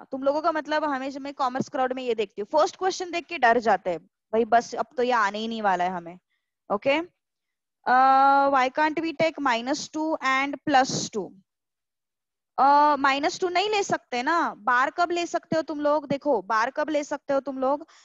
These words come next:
इसका मतलब क्या है? जब तुम्हारे पास माइनस टू प्लस ज़ीरो पॉइंट एट सिक्स सेवन, एट सिक्स वन होगा, तभी हम लोग बार ले सकते हैं। तो मेरा जो next वाला number है वो minus नहीं है ना,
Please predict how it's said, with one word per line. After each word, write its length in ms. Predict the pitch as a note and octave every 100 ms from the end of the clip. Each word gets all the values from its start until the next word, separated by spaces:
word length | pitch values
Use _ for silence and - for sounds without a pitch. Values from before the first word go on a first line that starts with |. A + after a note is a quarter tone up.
| _
इसका 220 | B3 -
मतलब 360 | D#4 C#4+ C#4+ D4+
क्या 180 | D#4 D4+
है? 180 | D#4 D#4
जब 200 | D4+ D4
तुम्हारे 360 | D#4 D4+ C#4 C#4+
पास 360 | D4 D4 E4+
माइनस 500 | C4+ A#3 A#3 C4+ D4 -
टू 120 | D#4 - -
प्लस 540 | E4 A#4 - - - _ _ _ A#3
ज़ीरो 200 | C#4 D4+
पॉइंट 300 | D#4 D4+ D4
एट 220 | C#4 -
सिक्स 240 | - C#4
सेवन, 200 | - C#4 C#4
एट 460 | B3 - - C4 -
सिक्स 240 | C#4+ -
वन 120 | D4+
होगा, 240 | D4+ B3+ C#4+ -
तभी 240 | C#4 C4+
हम 140 | D#4+ D4
लोग 160 | C4+
बार 260 | A#3+ A3+ G#3+
ले 120 | G#3+
सकते 340 | G#3+ G3+ - -
हैं। 140 | - _ _ _ _ _
तो 80 | D4
मेरा 320 | D4 C4+ D#4
जो 140 | F4 G#4+
next 340 | E4 D4 -
वाला 180 | F4 F#4
number 340 | F4+ D#4 D#4+
है 80 | E4+
वो 120 | F4
minus 420 | F4 C#4+ B3+ D4+
नहीं 140 | E4+ F4
है 60 |
ना, 140 | F4